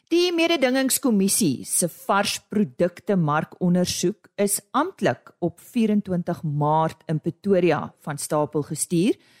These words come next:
nadat aanvanklike ondersoeke onrusbarend hoë vlakke van markkonsentrasie langs die Suid-Afrikaanse varsprodukte waardeketting aangedui het. Die ondersoek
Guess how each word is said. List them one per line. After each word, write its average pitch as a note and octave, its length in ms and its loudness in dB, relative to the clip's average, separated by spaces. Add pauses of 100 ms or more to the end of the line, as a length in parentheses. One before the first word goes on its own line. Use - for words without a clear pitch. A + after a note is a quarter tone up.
(400)
nadat C#4 380 2
aanvanklike A#3+ 720 0
ondersoeke F#3+ 680 0
onrusbarend G3 1000 0
hoë D#3+ 260 0
vlakke E3+ 560 -2
van D#3 300 -4
markkonsentrasie D#3+ 1300 -2
langs D3 300 -4
die D#3+ 120 -12
Suid-Afrikaanse D3 800 -6 (200)
varsprodukte D#3+ 840 -6
waardeketting C#3+ 960 -6
aangedui D3 640 -2
het. - 200 -14 (340)
Die D#4+ 140 2
ondersoek D#4 720 0